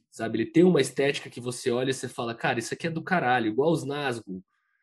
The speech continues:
Ou quando você vê a forma de armadura do Sauron,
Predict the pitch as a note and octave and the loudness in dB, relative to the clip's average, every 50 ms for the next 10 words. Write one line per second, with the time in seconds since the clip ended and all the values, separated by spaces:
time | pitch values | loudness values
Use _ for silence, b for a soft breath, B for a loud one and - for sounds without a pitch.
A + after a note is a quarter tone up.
0 | _ _ _ - G2+ - - C3 C3 C3 C3 B2+ C3+ C3 - C#3+ B2 A#2+ C3 B2+ | _ _ _ -12 -8 -2 2 2 2 2 2 0 0 2 2 2 4 4 4 2
1 | B2+ - - C#3 C3 C3 B2+ B2 B2 B2+ B2 A#2+ B2 A#2+ A#2+ A#2+ A#2 A2+ A#2 A2+ | 0 0 -2 -2 0 0 0 0 0 -2 -2 -2 -2 -4 -4 -4 -4 -4 -6 -10
2 | - - - A#2+ A#2 A#2+ B2+ B2+ A#2+ A#2 A2 G#2 G2+ F#2+ G2 | -12 -10 -6 -4 -2 0 0 2 2 0 0 -2 -4 -6 -8